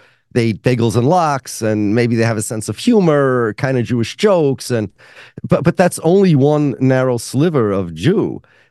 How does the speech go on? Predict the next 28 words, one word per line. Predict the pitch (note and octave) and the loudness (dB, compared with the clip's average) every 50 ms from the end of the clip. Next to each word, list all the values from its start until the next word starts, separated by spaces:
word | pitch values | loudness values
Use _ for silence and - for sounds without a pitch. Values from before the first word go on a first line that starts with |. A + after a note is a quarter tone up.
| _ - | _ 0
That's | A2 A2 A2+ - - | 0 0 0 0 -2
the | - B2+ B2 | 0 2 2
Ashkenazi | A#2+ A2+ A2 - - A#2+ A2 A2+ A#2 A#2+ A#2+ G2+ A#2+ B2 A#2 A2+ A2 | 2 2 0 -2 -2 -2 0 0 2 0 0 0 -2 0 0 0 -2
secular | - - - B2 A2 - C3 B2 A#2+ A2+ | -2 -4 -6 -8 -4 -2 -2 0 0 0
Jewish | G2 A#2+ A#2+ A2+ - | 0 0 -2 -2 -2
culture. | - - F#3 G#3 F#3 - - G2+ F2+ | -2 -2 0 0 0 -2 -4 -4 -2
The | F2 A2+ A#2+ | 0 0 2
Yemenite | B2+ E3 A3 B3 A#3+ G3 D#3+ C3+ A2+ G2 | 2 2 2 0 0 0 0 -2 -2 -4
Jews | - - A2+ A2 F#2 F2+ F2+ G2 - - - - _ _ _ _ _ _ _ _ _ _ _ _ | -6 -4 -2 -2 -2 -2 -2 -6 -8 -10 -12 -16 _ _ _ _ _ _ _ _ _ _ _ _
weren't | - D#3+ D3+ B2+ F3 F3+ F#3 E3+ D3 | 0 2 4 4 4 4 4 2 2
like | D3+ D3+ D#3 D#3+ - | 2 2 2 0 0
that | - D#3 D3+ D3+ - | 0 2 2 2 0
and | - C3 B2+ | 0 -2 -2
still | - - - - G#3 A3+ | -2 -4 0 0 2 2
are | G#3 D#3+ C#3 | 2 2 2
not | C3 B2+ B2 A#2+ - | 2 0 0 -2 -2
like | A#2+ A#2+ A#2+ - | -2 -2 -2 -2
that | - A#2+ A#2 A#2 | -2 -2 -2 0
at | B2+ C3 | 0 0
all. | D3+ G3 A#3+ A#3+ D#3 E2+ C2 - - _ _ _ _ _ _ - | 0 0 0 0 -2 -2 -6 -8 -12 _ _ _ _ _ _ -2
The | C#3+ D3 C#3+ | 0 2 2
Yemenite | F#3 A3 A3+ G#3 F#3 E3 C#3+ | 2 2 2 2 2 2 0
Jews | G#2 - B2 C3 D3+ E3+ A#2 A2+ | -2 0 0 0 0 0 -2 -2
were | C3 C3+ | -2 0
like | C3+ C3 B2 B2 G#2 | 0 0 0 -2 -2
regular | G#2+ C3 D3+ E3 D3+ D#3+ D3 D3+ | -2 -2 -2 -2 -2 -2 -2 -2
Yemenites. | D3 D3 F3+ A3 G#3+ G3 D3+ C3 G#2 G2+ A#2+ C#3+ - - - | 0 0 0 0 0 -2 -2 -2 -2 -4 -4 -6 -8 -8 -6
They | B2 A#2+ A#2 A#2 A2 | -4 -2 -2 -2 -2